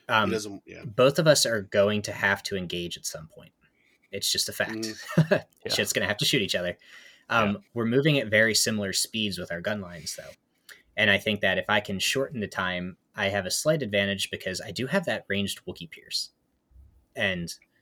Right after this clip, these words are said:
Speaker 1: that's something that a lot of lists don't have at the moment because we've kind
Speaker 4: Mm-hmm.
Speaker 1: of gone away from the, the Special Forces spam over the last few months and gone more into either, like, core spam or,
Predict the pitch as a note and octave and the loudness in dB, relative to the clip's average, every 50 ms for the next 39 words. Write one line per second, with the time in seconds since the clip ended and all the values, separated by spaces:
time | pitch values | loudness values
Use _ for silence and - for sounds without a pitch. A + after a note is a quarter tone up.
0 | _ _ _ _ _ - A2 A#2 - - C3 B2+ - D3 C3+ B2+ B2 A2 F#2+ F2+ | _ _ _ _ _ 0 0 2 2 0 0 0 0 0 0 2 2 0 0 0
1 | G2 G#2 G#2 F2+ F2+ G2 G2 - - G2 F2+ F#2+ F2+ F#2 F2+ - - G#2 G2 F#2+ | 0 -2 -2 -2 -2 -2 0 0 -2 -2 -2 -4 -4 -4 -6 -6 -2 0 2 2
2 | G2+ G2+ G#2 - G#2+ G#2 G2+ F#2+ F2 E2+ E2+ F2 F#2+ A2 G#2 - - F#2 - G2 | 0 -2 -4 -4 -4 -4 -4 -4 -6 -6 -6 -4 -4 -6 -6 -8 -12 -8 -6 -6
3 | F#2 F2 - - G2 F2+ - - G#2+ G#2+ G#2+ G2 G2+ G2 G2+ G2+ F#2 F2 F2 F2 | -4 -4 -6 -6 -8 -8 -4 -2 -2 -2 -2 -2 -2 -2 -2 -2 -4 -6 -6 -8
4 | F#2 E2+ - - G2 F#2+ F#2 F2+ F2 E2+ E2 D#2+ _ _ - - - - G2+ F#2+ | -8 -8 -6 -6 -8 -6 -6 -6 -6 -6 -8 -10 _ _ -6 -4 -4 -2 -2 -2
5 | - - F#2+ - - F2+ F#2 - - G#2 - - - F#2+ F#2+ G2+ G2+ G2+ G2+ A2 | -2 -4 -6 -8 -8 -8 -6 -4 -4 -4 -4 -2 -2 -2 -2 -2 -2 -4 -4 -4
6 | G#2+ G#2 G#2 G#2 G#2+ G#2 - - _ _ _ _ _ - G#2+ G#2+ G#2+ A2 G#2+ A2 | -4 -2 -2 -2 -4 -4 -6 -10 _ _ _ _ _ -8 -6 -4 -4 -4 -4 -4
7 | G#2+ - - G2+ F#2+ F#2 - F#2+ F2+ F2+ F2 F2 F2+ F2+ F2+ F2+ F#2 F#2 - - | -4 -4 -4 -6 -8 -6 -4 -4 -4 -4 -6 -6 -6 -6 -6 -6 -6 -8 -8 -8
8 | F#2 F2 E2+ E2+ F2+ - _ _ _ _ _ _ _ - - F#2+ F#2 F#2+ F2+ F2+ | -8 -10 -10 -12 -16 -20 _ _ _ _ _ _ _ -8 -6 -4 -2 -2 -2 -2
9 | F2 E2+ E2+ - _ - - - G2+ G2 G2+ - - - G#2 F#2+ F#2 F#2 F2+ F2+ | -4 -6 -8 -12 _ -20 -12 -8 -4 -4 -2 -2 -2 -2 -2 -2 -2 -2 -2 -4
10 | F2+ F2 D2 F#2+ F#2+ F2+ F2 E2+ E2 E2 E2 E2 - | -4 -6 -8 -8 -8 -6 -6 -8 -8 -10 -12 -16 -18